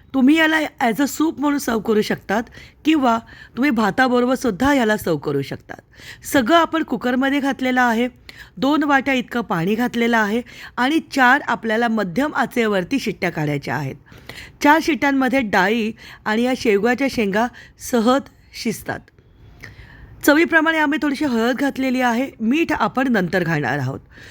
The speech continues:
कुकर थंड झाल्यानंतर सगळं आपल्याला मिक्सर जारमध्ये घ्यायचं आहे आणि याची एकदम फाईन पेस्ट करून घ्यायची आहे.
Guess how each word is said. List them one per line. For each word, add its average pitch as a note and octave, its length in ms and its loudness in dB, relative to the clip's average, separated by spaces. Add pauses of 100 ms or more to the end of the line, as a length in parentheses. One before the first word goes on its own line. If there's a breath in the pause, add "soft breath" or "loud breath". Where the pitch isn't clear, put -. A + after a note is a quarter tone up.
(200 loud breath)
कुकर E4+ 380 2
थंड C4 240 2 (120)
झाल्यानंतर B3+ 720 0 (600 loud breath)
सगळं B3+ 260 0
आपल्याला C#4+ 420 2
मिक्सर B3+ 420 0
जारमध्ये A#3+ 440 2
घ्यायचं A3 340 0
आहे A3 300 0 (360 loud breath)
आणि A#3+ 200 0
याची A#3+ 360 0
एकदम B3+ 300 0
फाईन C4+ 400 2 (120)
पेस्ट A3+ 260 0
करून G#3+ 240 -2
घ्यायची D#3+ 400 -2
आहे. - 80 -6